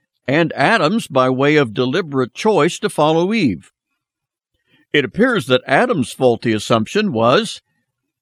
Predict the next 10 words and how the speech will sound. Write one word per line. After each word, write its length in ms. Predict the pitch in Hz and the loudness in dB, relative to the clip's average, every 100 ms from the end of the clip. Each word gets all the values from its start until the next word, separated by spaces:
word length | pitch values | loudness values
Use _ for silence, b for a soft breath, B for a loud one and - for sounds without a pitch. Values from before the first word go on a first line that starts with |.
| _ | _
"It 220 | 135 123 | -4 -4
was 220 | 139 104 - | -4 -6 -6
the 140 | 101 | -8
right 340 | 90 127 180 - | -2 0 0 -2
thing 260 | - 147 151 | 0 2 0
to 100 | 156 | -4
do," 340 | 110 82 69 - _ _ _ _ - | -6 -8 -10 -20 _ _ _ _ -2
or 180 | 131 | 0
at 120 | 127 160 | 0 0
least 400 | 214 208 - | -2 -2 -6